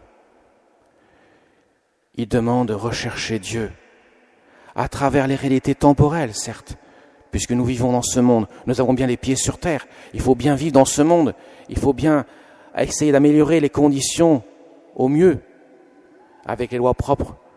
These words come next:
que sont ceux de la terre, mais en n'oubliant jamais que tout vient de Dieu, et que Dieu met à notre disposition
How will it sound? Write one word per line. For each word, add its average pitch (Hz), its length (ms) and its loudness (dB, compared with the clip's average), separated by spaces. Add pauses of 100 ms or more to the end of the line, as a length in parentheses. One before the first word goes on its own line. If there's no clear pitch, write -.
(400)
que 123 100 -2
sont 127 400 0
ceux 131 160 -2
de 127 60 2
la 127 80 0
terre, 156 340 -6 (800)
mais 107 80 -4
en 117 80 -2
n'oubliant 120 380 -2
jamais 113 480 -2 (320)
que 120 100 -6
tout 123 180 -6
vient 117 200 -8
de 113 120 -8
Dieu, 110 240 -10 (1120)
et - 80 -10
que - 140 -4
Dieu 123 240 -2
met 120 80 -4
à 117 40 -4
notre 120 280 -2
disposition 110 840 -4